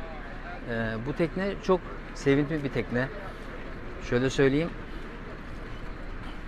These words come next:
Ee, bakayım, bakayım. Hmm, yani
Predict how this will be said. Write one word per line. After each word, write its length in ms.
Ee, 680
bakayım, 340
bakayım. 320
Hmm, 920
yani 160